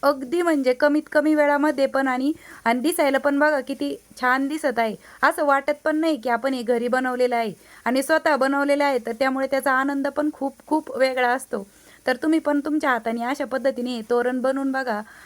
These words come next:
आणि कसं झालं ते पण सांगा आणि व्हिडिओ शेवटपर्यंत बघितल्याबद्दल तुमचं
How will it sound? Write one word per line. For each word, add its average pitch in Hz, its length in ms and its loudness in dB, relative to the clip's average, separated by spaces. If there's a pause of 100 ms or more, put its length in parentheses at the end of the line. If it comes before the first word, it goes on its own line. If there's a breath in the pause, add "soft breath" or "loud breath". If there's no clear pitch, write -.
(100)
आणि 240 200 -4
कसं 294 300 -2
झालं 233 260 0
ते 262 140 -2
पण 285 220 -4
सांगा 226 300 -4
आणि 220 220 -2
व्हिडिओ 233 280 0
शेवटपर्यंत 277 760 0
बघितल्याबद्दल 247 760 -4 (360 loud breath)
तुमचं 285 260 -2